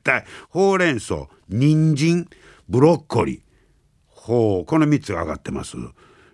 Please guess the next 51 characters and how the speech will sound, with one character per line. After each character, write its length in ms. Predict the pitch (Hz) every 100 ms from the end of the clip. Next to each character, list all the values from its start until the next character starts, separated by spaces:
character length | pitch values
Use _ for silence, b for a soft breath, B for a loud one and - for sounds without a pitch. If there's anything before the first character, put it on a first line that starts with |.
| b
え 40 | 90
ー、 640 | 95 92 98 98 107 101 B B B B B B
ほ 240 | - 131 143
う 40 |
れ 120 | 135
ん 80 | 110
草、 140 | - 82 78
人 320 | 82 95 82
参、 240 | 98 95
ブ 100 | 71
ロ 120 | 73 73
ッ 60 | _
コ 140 | -
リ 120 | -
ー。 40 | 82 _ B B B B -
う 60 |
ん。 540 | 78 71 67 65 62 64 B B B -
あ 120 | - 233
ん 60 |
ま 80 | 214
り 100 | 208
体 760 | - - 247 285 294 277 240 240
に 300 | 226 226 214
え 380 | 131 113 110 113
え 40 | 120
思 340 | 175 202 160
っ 40 |
て 840 | 101 - 110 87 85 82 85 85 87
意 100 | 117
識 340 | 143 180 143 90
せ 160 | 143
ん 80 | 180
と 120 | - -
食 120 | -
べ 100 | 78
ま 160 | 76 78
す 100 | -
け 140 | 117
ど 160 | 98 73
ね。 380 | - 139 110 76
ど 200 | 101 123
う 40 |
で 100 | 110
す 80 | -
か、 80 | 92
皆 220 | 85 78
さ 140 | -
ん 140 | 65 82
ね。 80 | 139
う 440 | 135 80 69 85
ん。 440 | 98 87 80 73